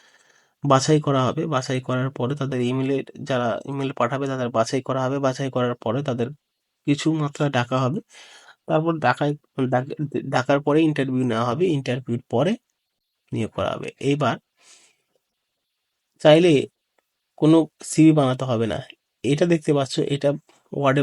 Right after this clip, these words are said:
বানিয়ে নিতে হবে বা এটাই প্রিন্ট আউট করে ফিল আপ করে দিন না, ফিল আপ করার পরে স্ক্যান করে জমা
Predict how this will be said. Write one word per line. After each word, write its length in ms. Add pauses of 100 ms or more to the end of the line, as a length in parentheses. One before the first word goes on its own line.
বানিয়ে 260
নিতে 160
হবে 240 (600)
বা 80 (140)
এটাই 220 (420)
প্রিন্ট 240
আউট 160 (100)
করে 160 (400)
ফিল 160
আপ 140
করে 220
দিন 180
না, 60 (560)
ফিল 160
আপ 140
করার 180
পরে 180 (120)
স্ক্যান 300
করে 200
জমা 200